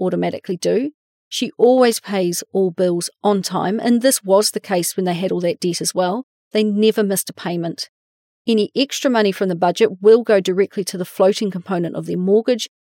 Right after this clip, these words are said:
since she has already maxed out the amount that she can pay on the fixed part of their mortgage. And lastly, every fortnight she always updates her book where she tracks the balances of their fixed and floating mortgage,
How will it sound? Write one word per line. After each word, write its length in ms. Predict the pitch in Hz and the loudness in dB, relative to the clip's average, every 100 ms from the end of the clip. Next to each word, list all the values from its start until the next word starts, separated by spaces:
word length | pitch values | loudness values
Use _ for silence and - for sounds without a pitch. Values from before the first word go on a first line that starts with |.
| _ | _
since 280 | - 247 208 | -4 -2 -2
she 200 | - 220 | -2 0
has 200 | 214 196 | 0 0
already 460 | - 220 220 214 190 | 4 4 6 4 2
maxed 360 | 196 - - | -2 -2 -2
out 180 | 185 170 | -2 -2
the 100 | 180 | -2
amount 380 | 175 180 175 - | -2 -2 -4 -6
that 180 | 175 - | -8 -8
she 220 | - 180 | -8 -8
can 380 | - 214 214 214 | -8 -2 0 0
pay 240 | 202 170 | -2 -4
on 160 | 185 175 | -2 -4
the 80 | |
fixed 480 | 170 - 151 - - | -6 -4 -4 -4 -10
part 260 | - 170 170 | -6 -6 -6
of 200 | - 175 | -6 -4
their 100 | 175 | -4
mortgage. 480 | 190 185 175 170 - _ _ - | -4 -4 -6 -10 -14 _ _ -4
And 180 | 233 226 | 0 4
lastly, 460 | 226 226 - 226 | 4 2 -2 -2
every 160 | 233 240 | -2 -4
fortnight 480 | - 233 214 208 - | 0 0 2 0 -4
she 160 | 226 | -4
always 340 | - 226 220 208 - | 2 4 4 2 -2
updates 420 | 190 - 185 - | -2 0 -2 -2
her 120 | 190 | -6
book 460 | - 202 277 - 220 | 0 2 2 -2 -4
where 100 | 202 | -4
she 160 | - | -4
tracks 380 | - - - - | -6 -2 -2 -2
the 100 | 190 | -4
balances 560 | - 185 196 196 196 190 | -2 0 0 -2 -4 -4
of 120 | 175 | -4
their 100 | 180 | -6
fixed 400 | - 214 - - | -4 -4 -4 -8
and 100 | 180 | -6
floating 320 | 180 175 180 | -4 -4 -2
mortgage, 420 | 190 180 180 - | 0 0 -4 -8